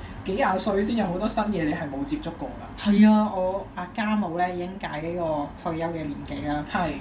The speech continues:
Speaker 2: 去嗰啲咩再培訓嗰啲呢，
Speaker 1: 嗯。
Speaker 2: 學咗好多嘢，好開心㗎，其實佢，即係佢
Speaker 1: 嗯。
Speaker 2: 能夠每一日放學返嚟啊，雖然佢會話攰嘅，咁但係佢亦都好開心。
Speaker 1: 嗯。
Speaker 2: 「啊，我今日學咗乜嘢啊？原來係咁樣同咁樣嘅」咁樣。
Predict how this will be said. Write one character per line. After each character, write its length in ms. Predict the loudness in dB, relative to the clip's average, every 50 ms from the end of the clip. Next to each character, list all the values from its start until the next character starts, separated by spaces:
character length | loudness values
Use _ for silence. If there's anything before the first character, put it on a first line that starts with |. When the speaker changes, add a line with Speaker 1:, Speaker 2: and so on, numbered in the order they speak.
| 0
Speaker 2:
去 80 | 4 4
嗰 160 | 4 6 4 4
啲 220 | 2 2 0 -2 -6 -8 -12 -14 -16 -16 -16 -6 2
咩 140 | 2 4 4
再 100 | 4 0 -2
培 120 | -2 -4
訓 200 | -4 -4 -4 -4 -4
嗰 160 | -4 -4 -4
啲 100 | 0 2
呢， 240 | 2 4 4 4 4
Speaker 1:
嗯。 220 | 4 4 4 2 -2 -6 -12 -14 -16 -2
Speaker 2:
學 140 | 2 4
咗 160 | 4 6 4 4
好 60 | 4
多 140 | 4 4 6
嘢， 140 | 4 4
好 120 | 4 2 2
開 240 | 4 6 8 8 8
心 100 | 6 4
㗎， 160 | 4 2 0
其 60 | -4
實 60 | -4 -6
佢， 300 | -8 -8 -6 -6 -6 -6 -8 -10 -4
即 80 | -2 0
係 60 | 2 2
佢 240 | 2 4 4 2 2
Speaker 1:
嗯。 40 | 0 -4 -8 -12 -14 -18 -12 -6
Speaker 2:
能 200 | -4 -2 -2 0
夠 180 | 2 2 2 2
每 140 | 2 2 2
一 60 | 4
日 40 | 4 2 2 -2 -8 -6 -4
放 160 | -2 -2 0
學 80 | -2 -2
返 140 | -2 -2 -4
嚟 40 | -4 -6 -8
啊， 40 | -6
雖 120 | -4 0 0
然 100 | 0 0
佢 40 | 2 0
會 80 | 0 0
話 160 | -2 -2 -4 -8
攰 140 | -6 -6 -4
嘅， 180 | -4 -4 -6 -6 -8
咁 160 | -4 -2 2 2
但 120 | 4 4
係 60 | 4 4
佢 80 | 2
亦 20 | 2
都 120 | 0 0
好 120 | 0 0 -2
開 140 | -2 -2 -4 -4
心。 40 | -4 -4
Speaker 1:
嗯。 60 | 0 0
Speaker 2:
「啊， 120 | 2 2 2
我 80 | 0 -2
今 80 | -2 -4
日 80 | 0
學 80 | 0 0
咗 160 | 0 2 0
乜 140 | 0 0 -2
嘢 220 | -2 -4 -4 -4 -2
啊？ 60 | -2
原 120 | -2 0 0
來 80 | -2
係 120 | -4 -4 -6
咁 140 | -4 -2
樣 80 | -2 0
同 140 | 0 -2 -4
咁 80 | -4 -6
樣 160 | -6 -4 -4
嘅」 160 | -4 -4 -4 -4
咁 40 |
樣。 140 | -4 -6 -6